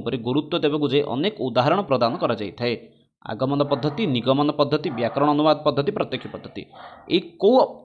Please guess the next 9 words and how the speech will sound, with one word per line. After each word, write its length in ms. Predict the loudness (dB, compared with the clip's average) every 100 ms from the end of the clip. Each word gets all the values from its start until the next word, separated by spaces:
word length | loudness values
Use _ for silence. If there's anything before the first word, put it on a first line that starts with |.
| -6
ନିୟମ 280 | -2 2 2 4
ମାଧ୍ୟମରେ 400 | 2 2 0 0
ଆପଣ 180 | 0 -2
କ'ଣ 120 | 0 0
କରିଥାନ୍ତି? 440 | -2 -4 -4 -6
ପିଲାମାନଙ୍କୁ 480 | -2 2 2 2 2
ବ୍ୟାକରଣ 340 | 4 4 4 2
ତ 80 | 4
ପଢ଼େଇଥାନ୍ତି, 540 | 6 8 8 4 2